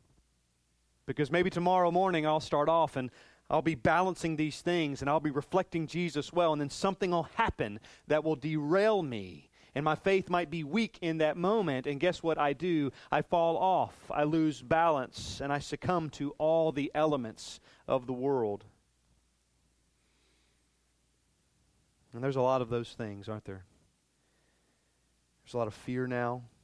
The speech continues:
If it's <laughs> not, if it's not covid nineteen, it's rioting. If it's not rioting, it's murder hornets. I mean, it's, it's, that's kind of funny, not the riots and covid nineteen, but the murder hornets. I mean, there's all these things. What's next? I saw a,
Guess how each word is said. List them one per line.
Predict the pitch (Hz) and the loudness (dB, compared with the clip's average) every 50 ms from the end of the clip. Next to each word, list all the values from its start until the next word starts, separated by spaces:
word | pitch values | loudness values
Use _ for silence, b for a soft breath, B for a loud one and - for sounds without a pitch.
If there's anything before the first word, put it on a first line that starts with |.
| _ - | _ -16
If | 113 - 113 | -14 -12 -12
it's | - - - - | -12 -8 -2 -2
<laughs> | |
not, | - - - - - _ b b b b b b b b b | -2 -2 -4 -12 -16 _ b b b b b b b b b
if | - 104 - | -10 -8 -8
it's | 135 - - | -8 -8 -4
not | 147 135 143 - - | -2 -2 -2 -2 -2
covid | - 135 135 120 135 120 | -2 -2 0 -2 -4 -4
nineteen, | 117 123 120 117 - - - 139 139 139 135 131 113 | -2 -4 -4 -4 -6 -8 -6 -4 -4 -2 -2 -4 -4
it's | 104 - - | -6 -8 -6
rioting. | 117 120 120 123 131 135 131 135 127 113 | -4 0 0 2 2 2 0 -2 -4 -6
If | 107 104 110 | -6 -8 -10
it's | - - - | -12 -8 -6
not | 127 120 120 - - - b b b b b b b b b _ _ _ _ _ _ _ _ _ _ _ _ _ _ | -4 -2 -2 -4 -6 -12 b b b b b b b b b _ _ _ _ _ _ _ _ _ _ _ _ _ _
rioting, | - 101 107 113 120 127 135 135 135 139 135 127 | -10 -4 -2 0 2 2 2 2 0 0 0 0
it's | 117 107 - - - - | -2 -2 -4 -6 -16 -14
murder | - 117 107 107 120 139 147 143 147 143 123 | -14 -12 -6 -2 -2 0 0 2 0 0 0
hornets. | - 151 151 147 151 156 151 - - | 0 -2 0 0 0 -2 -2 -2 -2
I | 143 | -2
mean, | 131 131 127 123 | -2 -2 -2 -2
it's, | 127 127 - - - | -4 -6 -8 -10 -6
it's, | - 131 - - - - _ - - - - - - - - | -6 -8 -8 -8 -20 -20 _ -20 -20 -20 -18 -20 -20 -18 -14
that's | - 139 151 151 156 - - - | -6 -2 0 0 0 0 -2 -4
kind | - 180 170 160 | -2 0 0 0
of | 147 - | 0 0
funny, | - 156 143 135 143 156 | 0 0 0 0 -2 -2
not | 147 143 135 - | -2 -2 -2 -2
the | 131 | -2
riots | 123 131 135 143 131 127 135 - - | 0 2 2 2 2 0 0 -2 -6
and | 120 117 110 104 | -10 -10 -10 -8
covid | - 143 131 127 127 123 | -4 -4 -4 -2 -2 -4
nineteen, | 123 120 113 - 139 135 131 | -4 -4 -4 -4 -6 -6 -6
but | 117 - - | -6 -8 -8
the | 113 | -8
murder | 120 131 131 127 123 | -6 -6 -6 -6 -6
hornets. | 107 110 131 131 135 123 - | -6 -6 -6 -6 -6 -6 -6
I | 127 | -6
mean, | 127 127 | -4 -2
there's | 123 135 - B B B B B B B B B B _ - - | -4 -4 -6 B B B B B B B B B B _ -4 0
all | 131 147 151 147 | 2 2 4 2
these | 151 151 139 - | 2 0 0 0
things. | 160 147 | -2 0
What's | 139 156 160 - - | 2 0 0 0 0
next? | 160 156 151 131 - - - - - - - - - | 0 2 2 0 -2 -4 -12 -16 -16 -20 -12 -6 -4
I | - | -4
saw | - - - 147 147 143 139 127 120 | -2 0 0 2 4 4 4 2 2
a, | - | 0